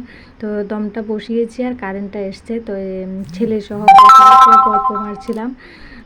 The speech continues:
তো সবাই মিলে দুষ্টামি, হাসি, আড্ডা করছি। তো অনেক দিন পর তো দেখা হয়েছে, সবাই মিলে গল্প আড্ডা দিচ্ছি। আসলে, আহ, দম বিরিয়ানি, আহ, বলো, বিরিয়ানি বলো,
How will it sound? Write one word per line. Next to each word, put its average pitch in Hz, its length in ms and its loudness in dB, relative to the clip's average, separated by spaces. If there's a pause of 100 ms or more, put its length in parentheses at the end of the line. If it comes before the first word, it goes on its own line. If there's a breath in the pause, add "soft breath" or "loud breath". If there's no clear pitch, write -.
(160)
তো 208 260 -10
সবাই 208 300 -10
মিলে 214 280 -6
দুষ্টামি, 208 440 -8
হাসি, 214 280 -8
আড্ডা 202 260 -8
করছি। 214 560 -8
তো - 80 -12
অনেক 226 300 -4
দিন 240 180 -4
পর 240 280 -4
তো 240 100 -4
দেখা 220 480 -8
হয়েছে, 220 600 -4 (500 loud breath)
সবাই 208 340 -8
মিলে 220 260 -4
গল্প 202 300 -8
আড্ডা 208 300 -8
দিচ্ছি। 208 440 -8 (1000)
আসলে, 240 360 -2
আহ, 208 640 -6
দম 214 180 -6
বিরিয়ানি, 226 480 -2
আহ, - 60 -14 (800)
বলো, 220 240 -4 (240)
বিরিয়ানি 220 360 -2
বলো, 226 300 -4